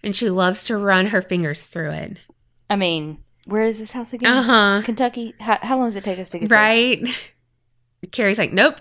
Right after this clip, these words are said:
Speaker 1: don't like that. Nope, don't like that. Oh, play with hair? Yep, like that."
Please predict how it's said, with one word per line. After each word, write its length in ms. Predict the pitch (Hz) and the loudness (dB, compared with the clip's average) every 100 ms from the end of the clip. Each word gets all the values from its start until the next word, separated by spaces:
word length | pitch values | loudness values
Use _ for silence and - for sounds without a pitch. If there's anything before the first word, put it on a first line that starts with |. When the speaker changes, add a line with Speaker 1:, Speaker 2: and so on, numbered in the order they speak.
| - | -2
Speaker 1:
don't 200 | 196 160 | -2 0
like 180 | 220 226 | 0 2
that. 260 | 330 269 - | 4 2 0
Nope, 320 | 190 220 220 - | 0 0 0 0
don't 160 | 240 | 0
like 140 | 240 240 | 0 0
that. 160 | - - | 2 2
Oh, 100 | 185 | 0
play 260 | - 233 | -2 0
with 120 | 196 | 0
hair? 320 | - 294 320 311 _ _ _ _ _ | 0 0 0 -6 _ _ _ _ _
Yep, 180 | 202 262 - _ | 2 2 0 _
like 220 | 165 160 247 | -2 0 4
that." 280 | 320 302 | 4 4